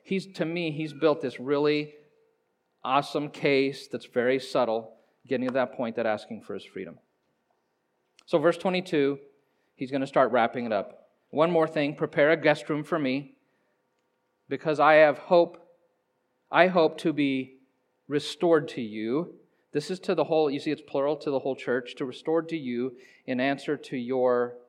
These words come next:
plural, "prayers." That word restored, again, it's a hint.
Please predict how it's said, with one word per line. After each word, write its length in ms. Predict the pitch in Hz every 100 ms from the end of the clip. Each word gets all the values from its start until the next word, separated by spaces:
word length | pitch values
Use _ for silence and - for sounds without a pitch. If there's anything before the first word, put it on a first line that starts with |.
| _
plural, 260 | - 123 113
"prayers." 460 | - 120 101 98 - _ _ _ _ _ _ _ -
That 160 | - 147
word 140 | 160
restored, 800 | 143 - - 151 131 113 98 - - _ - _
again, 320 | 135 135 139 123
it's 160 | 117
a 80 | 117
hint. 240 | 120 113